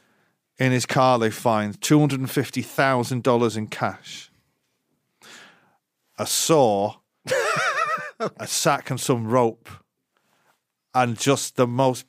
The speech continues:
bizarre story unfolds from, like, why is this guy with all this money shoplifting a fucking sandwich?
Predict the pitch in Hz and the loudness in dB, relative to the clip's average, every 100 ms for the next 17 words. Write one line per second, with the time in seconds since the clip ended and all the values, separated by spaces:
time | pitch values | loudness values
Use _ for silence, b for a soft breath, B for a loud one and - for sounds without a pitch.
0 | - 135 104 135 151 160 165 - - 151 | -2 -2 0 2 4 4 0 -4 2 4
1 | 139 120 113 110 - 131 113 107 110 110 | 4 2 0 -4 0 2 2 -2 -4 -2
2 | 113 123 160 226 240 208 - 190 190 131 | -2 0 0 0 -2 -4 -2 0 0 2
3 | 131 131 127 135 156 110 - 135 135 120 | 0 0 -2 -2 -2 -2 -2 -2 -2 -6
4 | 120 113 - 127 - 117 143 151 95 64 | -8 -10 -10 -16 -16 -8 -6 -4 -6 -10